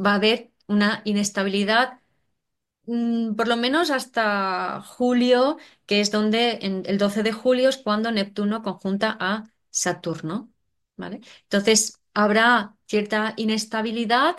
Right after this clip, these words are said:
Eh, luego, además,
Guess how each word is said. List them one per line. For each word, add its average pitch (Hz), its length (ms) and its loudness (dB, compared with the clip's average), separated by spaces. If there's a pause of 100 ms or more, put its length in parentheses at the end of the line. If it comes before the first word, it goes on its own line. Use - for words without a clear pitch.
(520)
Eh, 185 680 0
luego, 214 280 2
además, 220 800 -2